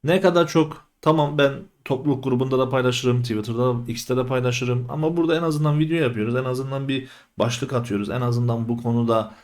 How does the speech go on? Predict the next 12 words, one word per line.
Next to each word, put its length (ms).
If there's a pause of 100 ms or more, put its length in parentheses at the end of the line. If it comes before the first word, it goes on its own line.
(300)
muhalefetin 1120 (640)
söylemlerini 640
dile 200
getiriyoruz. 420
Bakın 300
birazdan 540 (420)
Sayın 340
Nail 420
Çiler'in 480
de 160 (1900)
açıklaması 580
var. 180